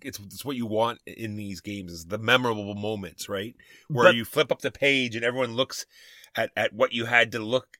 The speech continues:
Speaker 1: at.
Speaker 2: Yeah.
Speaker 1: And, and, and this is, this is the picture I got. I had, I had to guess what this was.
Speaker 2: Let me ask a sincere
Speaker 1: I said,
Speaker 2: question.
Speaker 1: I said spaghetti massacre,
Speaker 2: <laughs>
Speaker 1: and that's where our word deviated.
Speaker 2: I, let, let me ask, let me ask a sincere,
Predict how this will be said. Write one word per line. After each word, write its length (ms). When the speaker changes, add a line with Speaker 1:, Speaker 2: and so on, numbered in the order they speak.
Speaker 1:
at. 280
Speaker 2:
Yeah. 200
Speaker 1:
And, 180
and, 360
and 200
this 180
is, 180
this 260
is 140
the 120
picture 380
I 120
got. 400
I 140
had, 220
I 100
had 240
to 60
guess 400
what 140
this 300
was. 480
Speaker 2:
Let 120
me 80
ask 160
a 60
sincere 160
Speaker 1:
I 100
said, 20
Speaker 2:
question. 280
Speaker 1:
I 80
said 340
spaghetti 1000
massacre, 640
Speaker 2:
<laughs> 840
Speaker 1:
and 200
that's 320
where 460
our 240
word 640
deviated. 800
Speaker 2:
I, 100
let, 240
let 100
me 80
ask, 240
let 120
me 40
ask 140
a 60
sincere, 220